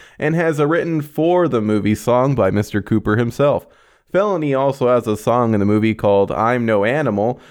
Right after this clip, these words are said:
which is amazingly catchy. At one point in the movie, Tommy Jarvis's love interest, Megan, gives him mouth-to-mouth to revive him after he almost drowns. I wish Tommy said the following after coming to.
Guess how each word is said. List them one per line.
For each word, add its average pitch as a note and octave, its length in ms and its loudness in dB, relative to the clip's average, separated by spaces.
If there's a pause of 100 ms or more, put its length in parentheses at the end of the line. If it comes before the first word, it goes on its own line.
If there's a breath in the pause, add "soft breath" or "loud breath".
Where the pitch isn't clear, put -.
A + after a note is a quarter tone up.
which A#2+ 260 -2
is G#2 420 -2
amazingly G#2+ 840 0
catchy. A#2+ 520 -4 (340 soft breath)
At B2+ 120 0
one F3+ 280 0
point D3 220 -2
in C3+ 60 -6
the A2 60 -2
movie, A#2+ 320 0
Tommy C#3+ 380 -2
Jarvis's G#2+ 580 -2
love A2+ 240 2
interest, G#2 500 -4
Megan, A2+ 460 -2
gives G#2 280 -2
him F#2+ 180 -2
mouth-to-mouth G2+ 800 -2
to G2 100 -6
revive G2 480 0
him A2 180 -2
after G2 300 -2
he F#2+ 100 0
almost F2+ 400 -2
drowns. A2+ 540 -2 (340 soft breath)
I C#3+ 160 -2
wish G#3 240 0
Tommy E3 320 -2
said D3 240 -2
the B2+ 80 -2
following A#2+ 500 0
after G#2+ 300 0
coming G#2 380 -2
to. A2 400 -2